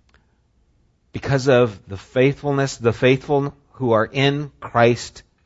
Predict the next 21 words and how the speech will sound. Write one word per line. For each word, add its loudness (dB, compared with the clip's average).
Jesus. -6
Again, -6
that 2
holiness 0
is -8
in -8
relationship -4
to -16
this -16
person, -18
Christ -12
Jesus. -10
"Grace -2
and -8
peace -2
to -12
you 0
from -12
God 0
our 0
Father -2